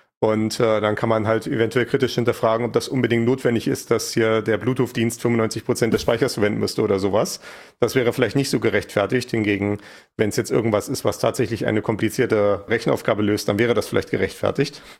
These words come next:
Wenn man irgendwelche, äh, Simulationen oder Computerspiele oder so laufen lässt, dann, äh, mag das, mag das okay sein. Gut,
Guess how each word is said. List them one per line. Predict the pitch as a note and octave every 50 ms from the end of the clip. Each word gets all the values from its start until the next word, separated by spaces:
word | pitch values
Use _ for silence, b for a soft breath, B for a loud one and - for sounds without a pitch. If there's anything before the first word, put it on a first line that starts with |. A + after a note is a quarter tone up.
| _ _ _ _ _ _ B B B B B B B B
Wenn | -
man | A2 G#2+
irgendwelche, | A2 G#2+ G#2+ - - A2
äh, | G#2+ G#2+ A2+ A2 - G#2 G2 G2+ G#2 G2+
Simulationen | F#2 A2 A2 G#2+ G#2+ G#2 G#2+ - - - B2 A#2+ A#2 A#2
oder | A#2 A2+ G2+ G2+ G#2 G2+ G2+ G2+
Computerspiele | G2+ - G#2+ G2+ - B2 B2+ A#2 - - B2 A2 G#2+
oder | G#2+ G#2 G#2
so | G2 G#2+
laufen | G2 F#2+ F#2+ - A2+ G#2
lässt, | G#2+ A2+ - - - _ -
dann, | - - G2+ G2+ G#2 G#2 -
äh, | A#2+ G#2 G2 G2
mag | G#2 G#2 G2+ G#2 -
das, | - A#2 G#2 - - - - - B B B B B B B B
mag | - A#2+ B2 C3+ -
das | - C#3 - -
okay | - B2 - C#3 C3+
sein. | A#2+ G#2+ G2+ G2+ G#2+
Gut, | G#2 - -